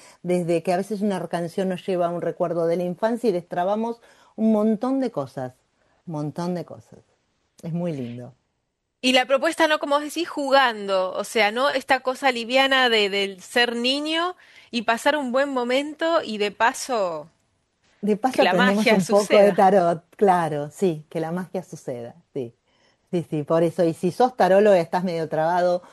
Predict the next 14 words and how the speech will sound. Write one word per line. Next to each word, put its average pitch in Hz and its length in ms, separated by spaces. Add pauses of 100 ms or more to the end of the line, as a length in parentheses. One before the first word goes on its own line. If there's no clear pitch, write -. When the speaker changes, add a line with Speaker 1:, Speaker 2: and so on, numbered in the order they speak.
(480)
Speaker 1:
venite 196 680
que, 135 440
que, 123 520 (160)
que 131 180 (360)
se, 156 200
vas 160 420
a, 165 260
a 160 60
empezar 160 640
a 180 120
interpretar 165 680
desde 165 220
otro 156 180
lugar. 175 400